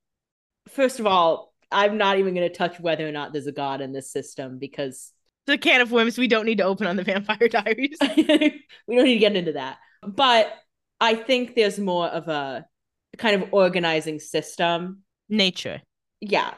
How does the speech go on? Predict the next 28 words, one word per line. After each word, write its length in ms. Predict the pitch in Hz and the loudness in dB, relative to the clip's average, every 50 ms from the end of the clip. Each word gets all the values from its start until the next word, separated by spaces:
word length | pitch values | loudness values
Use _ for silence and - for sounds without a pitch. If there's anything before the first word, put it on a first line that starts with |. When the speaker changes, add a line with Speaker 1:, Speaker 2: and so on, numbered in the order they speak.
| - _ _ _ | -16 _ _ _
Speaker 1:
nature 500 | - 190 170 160 151 - - 151 110 87 | -4 -2 -2 -2 -2 -4 -8 -8 -8 -8
than 160 | - - 139 139 | -8 -8 -8 -10
a 40 | 139 | -10
god. 440 | 135 - 120 76 57 57 58 - - _ _ _ _ _ _ _ _ _ - | -10 -10 -10 -8 -8 -10 -12 -14 -16 _ _ _ _ _ _ _ _ _ -4
I 80 | 220 | -2
mean, 140 | 240 247 254 | -2 0 -2
it 120 | 247 247 - | -4 -4 -6
could 220 | - 359 370 - | -6 -6 -6 -4
be 200 | - 269 220 - | -4 -6 -6 -6
too. 440 | - - 277 214 165 139 131 151 - _ _ _ _ - | -4 -2 0 0 0 0 -2 -6 -12 _ _ _ _ -8
Here's 180 | 269 269 262 | -8 -8 -6
the 140 | - 208 180 | -2 -2 0
option. 500 | 151 131 107 - - - - 135 - 170 - _ _ _ _ _ _ _ _ - | 0 0 -2 -4 -8 -10 -10 -8 -10 -10 -16 _ _ _ _ _ _ _ _ -16
Speaker 2:
Mm-hmm. 200 | 196 202 185 175 202 | -14 -12 -12 -12 -12
Speaker 1:
We 260 | 170 170 196 254 285 | -12 -10 -6 -4 -2
didn't 240 | 311 339 320 262 - | -2 -2 -4 -6 -8
see 420 | - - - 233 226 226 220 220 | -10 -6 -4 -2 -2 0 -2 -2
what 180 | 214 196 196 170 | 0 0 0 0
happened 300 | 214 202 196 202 202 175 | 0 -2 -2 -2 -4 -6
to 60 | 165 | -6
Gregor 680 | 160 - 180 170 170 165 - 151 147 143 139 139 143 _ _ _ _ _ _ _ - | -4 -2 -2 -2 -2 -2 -2 -2 -2 -2 -4 -8 -10 _ _ _ _ _ _ _ -6
on 140 | 165 175 170 | -6 -4 -4
the 100 | 170 170 | -4 -4
other 220 | - 165 156 160 | -4 -2 -2 -4
side 440 | 147 - 185 160 156 147 147 143 - _ _ _ | -2 -2 0 0 2 0 0 -4 -6 _ _ _
post 220 | - 160 151 - | -6 -6 -6 -6
passenger 460 | - - 143 135 - - 139 127 - 90 | -6 -4 -4 -4 -6 -8 -14 -14 -14 -16
knife. 200 | 73 69 - - | -14 -14 -16 -18